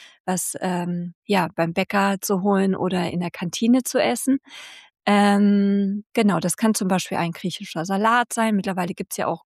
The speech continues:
diese tollen Gläser, wo wir dann im Endeffekt Gemüse, unsere zum Beispiel Kichererbsen oder was auch immer,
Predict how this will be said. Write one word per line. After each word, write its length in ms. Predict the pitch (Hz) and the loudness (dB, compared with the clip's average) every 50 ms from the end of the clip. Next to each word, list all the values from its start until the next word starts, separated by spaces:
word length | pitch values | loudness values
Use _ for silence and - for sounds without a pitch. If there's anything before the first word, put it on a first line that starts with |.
| - - - | -20 -12 -10
diese 680 | 180 165 - - 165 156 - 151 - - - - - - _ _ _ _ | -10 -10 -8 -8 -8 -8 -8 -8 -10 -10 -12 -14 -16 -20 _ _ _ _
tollen 380 | - - 170 170 170 170 175 175 | -16 -10 -8 -8 -6 -6 -8 -8
Gläser, 460 | - - 220 233 240 226 233 226 220 208 - - - - - _ _ - | -4 -2 0 0 2 2 0 -2 -4 -4 -8 -16 -20 -20 -20 _ _ -10
wo 120 | 160 156 | -8 -6
wir 100 | 160 165 | -4 -4
dann 300 | 156 156 160 156 160 160 | -4 -4 -6 -8 -8 -8
im 200 | 117 - 175 156 | -8 -8 -8 -8
Endeffekt 680 | - 147 170 - - - - - - 165 151 _ - - _ - - - - - - - - _ _ _ _ _ _ _ - | -8 -8 -10 -10 -12 -14 -14 -12 -12 -12 -12 _ -16 -18 _ -18 -20 -20 -20 -20 -20 -20 -20 _ _ _ _ _ _ _ -4
Gemüse, 600 | 190 185 202 220 247 233 202 208 208 202 196 190 | 0 4 6 6 6 6 6 4 4 4 4 2
unsere 480 | - 175 156 - 160 - 151 156 156 | 2 0 -2 -4 -8 -8 -8 -8 -8
zum 140 | - - - - | -8 -12 -12 -10
Beispiel 400 | 165 170 - - - - - - | -10 -10 -10 -10 -14 -20 -14 -4
Kichererbsen 960 | - 269 277 - - 240 - 202 208 208 214 - - - - 202 196 196 196 | 0 2 2 2 2 2 2 2 2 0 -2 -4 -4 -2 0 0 2 2 0
oder 300 | - - 165 160 160 - | -2 -4 -4 -4 -4 -4
was 160 | 170 170 - - | -4 -6 -6 -8
auch 120 | - - | -12 -6
immer, 340 | - - 240 247 254 262 262 | 0 4 4 6 4 4 2